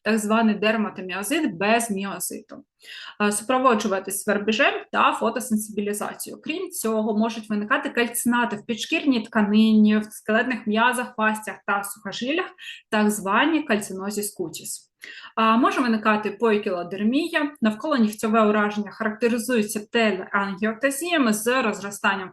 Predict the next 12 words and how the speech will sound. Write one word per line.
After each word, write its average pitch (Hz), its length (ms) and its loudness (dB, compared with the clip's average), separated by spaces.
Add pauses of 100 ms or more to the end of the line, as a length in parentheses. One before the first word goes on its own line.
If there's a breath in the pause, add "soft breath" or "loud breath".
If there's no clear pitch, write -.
кутікули, 208 560 -8 (520 loud breath)
та 247 300 4
ураження 262 520 2
шкіри 226 380 -2
голови 247 420 -2
дифузною 214 760 -2
поікілодермією 220 960 0
з 202 400 -2
лущенням 233 640 0
та 220 200 4
свербінням 185 640 -4
шкіри. - 420 -10